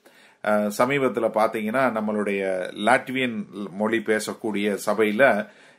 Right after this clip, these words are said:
ஞானஸ்தானம் எடுப்பதற்கு ஒரு பதினோரு பேர் தயாராக இருந்தாங்க. அப்ப அவங்க அங்கிருந்து போன் பண்ணி, "பாஸ்டர், நீங்க வந்து ஞானஸ்தானம் கொடுக்கணும்" அப்படின்னு சொன்னாங்க. நான் சொன்னேன், "நான் வந்து கொடுக்க மாட்டேன், நீங்களே கொடுங்கன்னு" சொல்லி. "அஹ், என்ன,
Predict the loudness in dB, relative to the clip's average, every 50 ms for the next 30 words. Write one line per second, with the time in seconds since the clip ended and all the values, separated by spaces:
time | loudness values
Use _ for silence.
0 | _ -2 2 2 2 2 2 -2 -2 -2 0 0 0 -2 -4 -2 -4 -4 -2 -2
1 | -4 -4 -4 -6 -6 -4 -2 0 0 0 -2 -4 -6 -6 -2 0 0 0 0 0
2 | 2 2 4 4 4 4 4 2 2 2 2 0 0 0 0 0 0 2 4 4
3 | 4 2 2 0 -2 -4 -6 -6 -8 -8 -6 -4 -4 -4 -4 -4 -4 -6 -2 0
4 | 0 0 0 0 0 -2 -2 0 0 0 0 2 0 -2 -2 -2 -4 -4 -4 -4
5 | -4 -4 -2 -2 -4 -4 -4 -6 -10 -18 -20 -20 -20 _ _ 2 4 4 4 4
6 | 2 2 2 2 -2 -2 0 0 0 2 2 0 0 2 0 0 2 2 2 0
7 | 0 0 0 0 0 0 -2 -2 -2 -2 -2 -2 -2 -2 -2 -2 -2 -4 -4 -2
8 | -4 -4 -4 -4 -4 0 2 2 2 2 0 -2 -2 0 2 4 4 4 4 2
9 | 0 -2 -2 -2 -2 -2 -2 0 0 0 2 2 -2 -2 -2 -2 0 2 2 2
10 | 2 0 -2 -2 -2 0 0 0 -2 -2 -4 -8 -8 -8 -10 -14 -16 _ _ _
11 | _ -20 -20 -20 -20 -8 _ 2 4 4 4 4 4 4 4 6 6 6